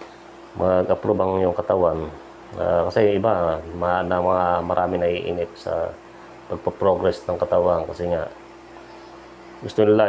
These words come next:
yung agaran na gumanda katawan mo. Hindi ka agad gaganda ang katawan mo ng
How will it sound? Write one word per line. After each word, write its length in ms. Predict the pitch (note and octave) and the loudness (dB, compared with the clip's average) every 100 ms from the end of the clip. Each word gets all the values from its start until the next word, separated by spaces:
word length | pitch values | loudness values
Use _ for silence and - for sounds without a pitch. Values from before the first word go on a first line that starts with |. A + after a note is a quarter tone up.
| G2 | 2
yung 80 | |
agaran 560 | G#2 F#2+ F#2+ F#2+ F#2+ F2+ E2+ - | 0 2 4 4 2 -2 -4 -6
na 160 | F#2+ F2 F2 F2 E2+ | 0 2 2 2 0
gumanda 400 | E2+ F2+ F2 F2+ | -2 -2 0 0
katawan 320 | F2 F2+ E2+ | 0 2 0
mo. 80 | E2 D#2+ | 0 -6
Hindi 160 | F#2 F#2+ | -2 2
ka 160 | F#2+ | 2
agad 160 | F#2 - | 2 2
gaganda 480 | F#2+ F#2 F#2 F#2+ F2+ | 4 4 2 2 0
ang 80 | |
katawan 320 | F2+ - F#2 F2+ | 0 2 2 2
mo 240 | F2+ E2+ | 2 0
ng 220 | E2 D#2+ | 0 -6